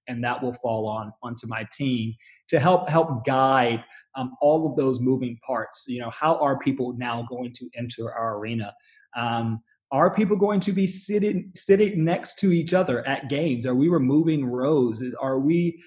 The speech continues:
having fans sit in a different, uh, location? Um, so really, you know, thinking through the entirety of our business, um, and how that is going to, to shift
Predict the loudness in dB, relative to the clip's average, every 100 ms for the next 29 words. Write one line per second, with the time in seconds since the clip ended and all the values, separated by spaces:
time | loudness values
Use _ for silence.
0 | _ -6 0 2 0 -2 -2 -2 -2 0
1 | 0 0 -2 -2 -2 -4 -2 -2 -2 -6
2 | -8 -6 -4 -6 -8 -2 -2 -2 -10 -14
3 | _ -10 -8 -8 -8 -10 _ _ -2 0
4 | 4 6 8 8 6 4 -8 -18 -4 -2
5 | 0 -4 -4 -4 -2 -2 -4 -2 0 0
6 | 0 -4 -8 -18 -10 -4 -2 0 -2 -4
7 | -4 -4 -6 -10 -4 -4 -4 -6 _ -20
8 | _ -4 -2 0 0 -4 -6 -6 -4 -2
9 | 0 0 -2 -4 -6 -8 -6 -6 -6 -4
10 | -6 _ _ -6 -4 2 2 2 -2